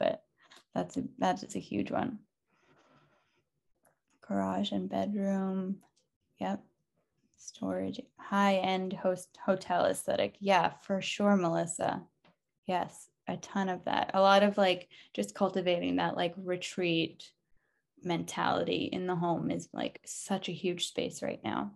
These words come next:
Considering function in all spaces, Jackie, that's a great one.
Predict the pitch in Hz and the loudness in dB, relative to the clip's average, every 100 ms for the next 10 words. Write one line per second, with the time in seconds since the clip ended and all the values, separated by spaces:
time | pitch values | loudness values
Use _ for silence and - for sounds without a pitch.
0 | _ _ _ _ - _ _ _ _ _ | _ _ _ _ -20 _ _ _ _ _
1 | _ _ - - 196 190 185 180 175 190 | _ _ -8 -6 -4 -2 -2 -2 -2 -4
2 | 180 - 185 180 185 175 - 190 - 190 | -4 -4 -4 -4 -4 -4 -4 -4 -4 -6
3 | - 180 175 185 180 175 196 - - - | -2 -2 -2 -6 -6 -6 -6 -6 -4 -4
4 | - 208 | -4 -6